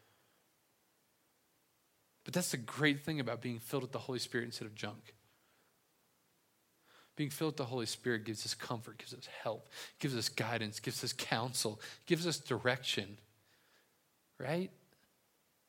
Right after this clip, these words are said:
I mean, you're all here for a reason. I, I, I'm sure it's different if we go across the board. Maybe some of you are here out of obligation. I don't know. I pray that that's not the case.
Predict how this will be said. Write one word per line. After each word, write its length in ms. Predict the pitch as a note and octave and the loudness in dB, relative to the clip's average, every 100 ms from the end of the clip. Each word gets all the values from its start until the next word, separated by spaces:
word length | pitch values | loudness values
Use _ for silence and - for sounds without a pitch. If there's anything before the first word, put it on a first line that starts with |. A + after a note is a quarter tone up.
| _ _ _ _ _ _ _ _ - | _ _ _ _ _ _ _ _ -2
I 60 | |
mean, 80 | F3 | 2
you're 140 | F#3+ G#3 | 6 8
all 100 | E3+ | 8
here 320 | - F3+ D3+ | 6 4 4
for 240 | - B2 | 2 0
a 40 | A2 | 0
reason. 460 | A#2 A#2+ G#2+ G#2 - | -2 -2 -2 -4 -2
I, 160 | C3+ C#3 | -2 2
I, 160 | B2+ C#3+ D3 | 4 2 0
I'm 120 | B2 | -6
sure 220 | A#2+ - D3+ | -4 -2 -2
it's 160 | A#2+ | -4
different 460 | - C3+ C3 C3 - - | -4 -4 -4 -6 -10 -14
if 100 | B2 | -10
we 60 | A#2+ | -6
go 120 | B2 | -6
across 340 | A#2+ B2 A#2 | -4 -4 -4
the 80 | - | -2
board. 140 | C3 C3 - - | -4 -4 -14 -6
Maybe 140 | C3 C3 | 0 2
some 160 | E3 | 4
of 60 | C#3+ | 4
you 80 | A#2+ | 2
are 60 | |
here 140 | A2+ C3 | 4 6
out 120 | A#2+ | 6
of 60 | |
obligation. 680 | A#2 A#2 A#2 G#2 A2 B2+ B2+ | 6 6 6 2 2 2 0
I 100 | G#2+ | 0
don't 140 | A2 A2+ | 0 -2
know. 140 | A2+ | -2
I 80 | G#2+ | -2
pray 180 | - A#2 | -2 -2
that 120 | A2 | -2
that's 240 | A2 G#2+ | -4 -4
not 160 | A2+ A2+ | -8 -12
the 60 | - | -10
case. 460 | - B2 D#3+ - | -4 -4 -4 -8